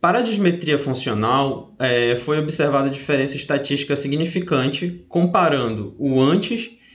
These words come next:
e o depois de todos os participantes, como podemos observar na tabela um,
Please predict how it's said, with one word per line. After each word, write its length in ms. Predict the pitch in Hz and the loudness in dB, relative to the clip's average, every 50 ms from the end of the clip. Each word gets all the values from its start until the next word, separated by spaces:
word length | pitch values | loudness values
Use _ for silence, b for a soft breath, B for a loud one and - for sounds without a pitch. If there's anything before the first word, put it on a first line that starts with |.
| b b b | b b b
e 140 | - 165 160 | 0 2 4
o 80 | 165 | 4
depois 560 | 160 180 208 - - - 160 147 151 165 175 - - 139 | 4 4 2 2 2 2 2 4 4 4 4 2 2 -2
de 120 | 131 147 | -2 -4
todos 440 | 147 - - - 180 208 233 240 220 | -4 -2 2 4 4 4 4 0 -2
os 100 | - - | -4 -6
participantes, 840 | - - 208 208 - - - 220 - - 180 131 117 107 - - - b b b b b b b b b - | -4 -2 -2 -2 0 -2 -4 -4 0 0 0 2 0 -2 -4 -10 -14 b b b b b b b b b 0
como 240 | - 165 170 175 | 2 2 4 4
podemos 360 | 175 180 170 170 175 185 185 185 | 4 4 4 4 4 4 4 4
observar 440 | 175 175 - - 151 143 135 131 | 2 2 2 2 2 2 2 2
na 120 | 131 127 127 | 0 0 0
tabela 420 | - 117 107 110 110 107 104 104 | -2 -2 0 2 2 2 2 2
um, 380 | 110 135 147 165 175 170 B | 2 2 2 2 0 -2 B